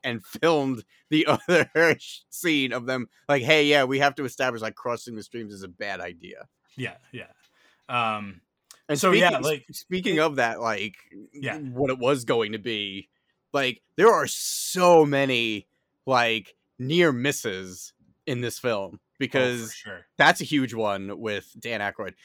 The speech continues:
Speaker 1: There's the casting, which I'm sure John Belushi and Eddie Murphy would have been awesome, would not
Speaker 2: Yeah.
Speaker 1: have been the same film. I'm
Speaker 2: Yeah,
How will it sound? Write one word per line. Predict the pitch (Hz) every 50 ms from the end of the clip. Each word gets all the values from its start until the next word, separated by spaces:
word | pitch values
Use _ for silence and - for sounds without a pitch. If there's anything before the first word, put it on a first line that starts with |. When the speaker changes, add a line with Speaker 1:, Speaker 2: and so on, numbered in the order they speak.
| _ _ _ -
Speaker 1:
There's | 139 131 120 101
the | 117
casting, | - - - - 175 190 190 - - 135 107 98 98
which | 104 117 113 - -
I'm | 135 135
sure | 127 - - 196 202 185
John | 139 165 151 151 151 147
Belushi | 139 139 139 143 139 131 - - 139 131 131 127
and | - 135 123 120 117 117 113 107 107 - _ _ _ _ -
Eddie | 160 143 143 135
Murphy | 127 131 131 127 - 143 127
would | 120 117 123 120
have | 120 104
been | 110 120 110 120 -
awesome, | 135 139 143 - - 123 113 110 - _ _ _ _
would | - 120 113
not | 107 107 110 -
Speaker 2:
Yeah. | 135 107
Speaker 1:
have | 95
been | 98 92
the | 90
same | - - 101 95 92
film. | - - 160 180 170 113 - _ - - - - - _ _ -
I'm |
Speaker 2:
Yeah, | -